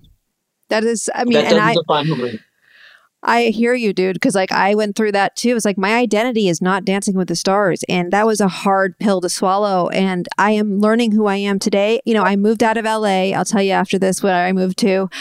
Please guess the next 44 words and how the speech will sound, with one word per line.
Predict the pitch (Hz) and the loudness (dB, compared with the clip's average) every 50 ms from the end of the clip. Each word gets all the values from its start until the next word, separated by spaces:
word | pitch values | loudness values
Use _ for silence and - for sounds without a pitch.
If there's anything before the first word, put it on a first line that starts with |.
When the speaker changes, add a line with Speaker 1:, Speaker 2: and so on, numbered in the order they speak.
| - - - - | -14 -12 -6 -2
Speaker 1:
I | - 196 202 208 202 202 202 - - - - | -2 0 0 0 -2 -2 -4 -6 -6 -4 -2
honestly, | - 233 233 226 233 233 - - 233 220 220 214 214 208 214 - - - | 0 0 2 2 0 0 0 0 0 0 0 0 0 0 -2 -4 -4 -2
like, | 214 220 208 208 208 190 - _ _ _ _ _ _ - | 0 0 0 0 -2 -4 -8 _ _ _ _ _ _ -2
I | 233 220 214 226 | 0 0 2 2
am | 226 220 220 214 | 2 0 0 0
learning | 214 214 214 214 214 214 208 | 0 0 0 0 0 -2 -2
to | - 214 | -2 0
love | 202 202 196 202 214 220 | 0 0 0 0 0 0
myself | 226 214 214 214 - 208 196 196 190 - | 0 2 2 2 2 0 0 0 0 0
or | 190 185 | -2 -2
first | - - 208 208 214 - | -2 -2 -2 -2 0 0
like | 208 202 233 - | 0 0 0 0
myself, | 226 214 208 190 - - 202 190 208 240 - - - | 0 0 0 0 0 0 0 2 2 0 0 -2 -2
right? | 196 190 196 214 240 240 175 | 0 0 2 2 0 0 0
Like, | 202 185 185 - - | -2 -2 -2 -2 -2
and, | - 202 196 185 - | 0 0 0 0 -2
and | - 196 196 190 190 190 196 185 | -2 -2 0 0 0 0 0 0
I've | 147 165 202 202 180 - | 0 0 0 -2 -2 0
been | 220 214 214 | 0 0 0
in | 214 202 | 0 -2
therapy | 214 208 202 - 202 | 0 0 0 0 0
my | 202 196 196 | -2 0 0
whole | 196 202 202 | 0 0 0
life, | 202 202 202 208 202 - | 0 0 -2 -2 -2 -2
but, | - 208 190 180 | -2 -2 0 0
like, | 190 190 196 - - - - - - - | 0 -2 -2 -4 -10 -20 -20 -20 -16 -12
really | 208 202 208 240 254 254 269 262 247 254 254 247 247 247 220 - | -8 -4 -2 0 0 2 2 0 2 0 0 0 0 -2 -2 -2
trying | - 240 220 220 220 | 0 2 2 2 0
not | 214 208 208 | 0 -2 -4
to | - 202 | -4 -4
define | 202 202 190 - 208 208 | -4 -2 0 0 0 0
myself | 202 196 196 - 214 196 190 - - | 0 -2 -2 0 0 0 0 0 0
by | 190 180 180 180 | 0 0 2 2
the | 175 185 | 0 0
material | 180 175 - - 226 220 220 220 214 208 202 | -2 -2 -2 0 2 2 2 2 2 2 2
world | 202 202 202 202 185 | 2 0 0 0 -2
or | 170 180 175 | -2 -2 0
by, | - 180 175 170 - - | 0 0 0 0 0 0
like, | 170 175 - - | -2 -2 -2 -4
my | 180 - - - 175 180 180 170 - | -6 -4 -2 0 0 0 0 0 0
occupation | 165 180 - 180 170 - 180 170 170 - 190 180 185 | 0 0 0 -2 0 0 0 0 0 -2 -2 -2 -4
is | 185 - | -4 -4
so | - - 226 202 202 196 | -2 0 0 2 2 2
hard, | 185 185 180 160 165 - | 0 0 0 0 -2 -4